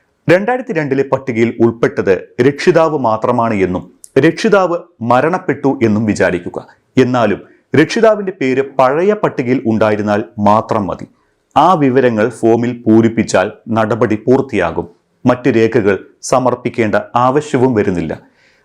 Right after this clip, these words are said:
രണ്ടായിരത്തി രണ്ടിലെയും രണ്ടായിരത്തി ഇരുപത്തിയഞ്ചിലെയും പട്ടികയിൽ ഉൾപ്പെടാത്തവരാണ് എങ്കിൽ ഇപ്പോഴത്തെ വിവരശേഖരണത്തിൽ നിങ്ങൾക്ക് റോൾ ഒന്നുമില്ല. ഡിസംബർ ഒൻപതിന് ശേഷം, അതായത് കരട് വോട്ടർ പട്ടിക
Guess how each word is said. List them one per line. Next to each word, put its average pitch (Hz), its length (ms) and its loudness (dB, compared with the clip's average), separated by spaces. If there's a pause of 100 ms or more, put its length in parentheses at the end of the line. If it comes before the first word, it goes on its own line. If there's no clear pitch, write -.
(260)
രണ്ടായിരത്തി 202 520 0
രണ്ടിലെയും 117 540 0 (280)
രണ്ടായിരത്തി 165 520 -2
ഇരുപത്തിയഞ്ചിലെയും 110 800 0
പട്ടികയിൽ 98 440 0 (220)
ഉൾപ്പെടാത്തവരാണ് 117 1000 0 (140)
എങ്കിൽ 80 200 -2 (500)
ഇപ്പോഴത്തെ 196 560 2
വിവരശേഖരണത്തിൽ 120 920 0 (200)
നിങ്ങൾക്ക് 131 380 2 (240)
റോൾ 117 200 4 (300)
ഒന്നുമില്ല. 104 520 -2 (800)
ഡിസംബർ 202 400 2 (120)
ഒൻപതിന് 147 500 0
ശേഷം, 98 320 -2 (460)
അതായത് 113 460 0 (380)
കരട് 160 400 0
വോട്ടർ 120 360 -2
പട്ടിക 117 280 -2